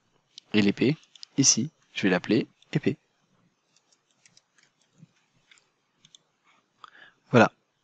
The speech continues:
on va tester tout de suite le projet. Le personnage peut bouger, et quand j'appuie sur espace, il y a bien l'épée qui apparaît. Parfait.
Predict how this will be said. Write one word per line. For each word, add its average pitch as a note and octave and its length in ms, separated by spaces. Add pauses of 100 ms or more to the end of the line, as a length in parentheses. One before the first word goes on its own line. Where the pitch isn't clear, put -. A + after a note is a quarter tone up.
(220)
on A#2 60
va A2+ 120
tester A#2+ 260
tout - 120
de - 60
suite - 160
le A2 60
projet. G#2 360 (3000)
Le - 60
personnage A2 520
peut C#3 120
bouger, B2 520 (540)
et - 40
quand - 160
j'appuie A2+ 260
sur - 120
espace, - 480 (100)
il G#2+ 120
y A2 40
a G#2 40
bien A2 240
l'épée A#2 320
qui - 100
apparaît. G2+ 340 (1800)
Parfait. - 320